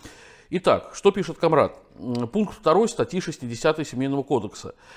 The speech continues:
Я поправлю только пункт второй части второй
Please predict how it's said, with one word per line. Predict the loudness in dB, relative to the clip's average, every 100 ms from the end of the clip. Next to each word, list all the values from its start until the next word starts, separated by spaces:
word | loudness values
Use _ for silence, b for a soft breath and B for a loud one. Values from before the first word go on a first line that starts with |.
| B
Я | 0 0
поправлю | 2 2 2 2
только | 0 -2 -2 -6
пункт | -4 -6 -6
второй | -2 2 4 2 -2
части | -2 -2 -2 -12
второй | -4 -2 -2